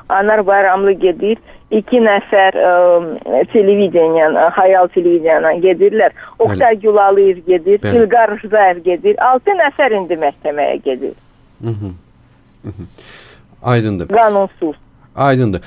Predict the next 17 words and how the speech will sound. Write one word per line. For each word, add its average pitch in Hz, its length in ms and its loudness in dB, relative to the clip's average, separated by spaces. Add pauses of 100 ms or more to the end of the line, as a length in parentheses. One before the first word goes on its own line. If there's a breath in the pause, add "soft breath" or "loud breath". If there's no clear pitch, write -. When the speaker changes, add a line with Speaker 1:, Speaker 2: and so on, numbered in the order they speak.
(180 loud breath)
Speaker 2:
Ümumiyyətlə 220 420 0
Speaker 1:
Və 233 160 2
Oqtay 226 400 0
Güla-, 226 300 2 (100)
Gülaliyev 233 600 2
cinayətkardır, 247 920 0
nə 208 120 2 (100)
Elgar 190 340 2
Rzayev 151 400 2
hansına 160 460 -2
ki, 165 180 -4 (300 loud breath)
ə, 175 100 2 (160)
narkotik 175 540 0
qoydular, 175 580 0
ya 160 220 0
Anar 151 320 -6
Bayramlı. 95 560 -4